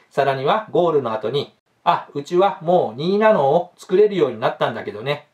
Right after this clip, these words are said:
と格の違いを見せつけたという感じでしょうかね。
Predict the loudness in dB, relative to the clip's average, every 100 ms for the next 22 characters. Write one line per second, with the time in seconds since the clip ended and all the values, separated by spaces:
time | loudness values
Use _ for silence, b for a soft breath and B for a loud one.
0 | _ -4 -4 -8 -2 2 2 0 2 2
1 | 4 2 0 -2 -4 -6 -6 -8 0 0
2 | 2 0 0 -2 -6 -6 -8 -8 -10 -10